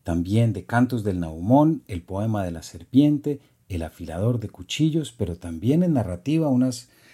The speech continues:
estupendas novelas como mi favorita,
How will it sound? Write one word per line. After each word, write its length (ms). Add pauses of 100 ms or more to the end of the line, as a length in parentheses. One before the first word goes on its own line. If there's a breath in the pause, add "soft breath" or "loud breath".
(140 soft breath)
estupendas 540
novelas 400
como 260
mi 160
favorita, 640